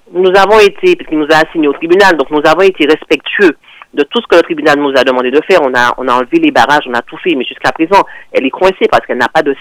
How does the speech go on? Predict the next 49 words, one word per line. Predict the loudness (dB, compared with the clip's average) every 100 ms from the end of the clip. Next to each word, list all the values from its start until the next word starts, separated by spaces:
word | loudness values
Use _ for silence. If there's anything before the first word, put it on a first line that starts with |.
| -2
salariés | 2 2 2 0
à | -2
l'intérieur. | -4 -4 -2 0 0
Elle | 0
a |
des | 0 -2 2
salariés | 4 4 2
non | 0 0
grévistes, | -2 -10 -10 0
certes, | 0 0 _ _ _ _ -6
mais |
elle | -4
n'a | 0
pas | -2 -4
suffisamment | -4 0 0 0
de | 0
salariés | 0 2 0 -2
pour | -6
ouvrir | -2 -2 0
le |
magasin. | -2 -4 -6 -10 -16 -20 -20 _
Donc | -2
nous | 2
avons | 4 4
été | 4 0
jusqu'à | -4 0 0
la |
médiation, | 2 2 0 0 0
puisque | -2 -2
le | -2
tribunal | 0 0 2
nous | 2 0
a, | -2
nous | 0
a | 0
donné | 2 2
la | 2
médiation. | 0 0 0 -2 -6
Nous | -6
avons | -2 -2
été | -2 -6
jusque-là. | -6 0 2 4 0 -8 -20 _ _ _ _ _ -14
Nous | -4
avons | -2 0
proposé | 0 2 2
au | 0
médiateur | 2 -2 2 0 0
trois | 0 2
propositions. | 2 -2 -6 -8 -4 -4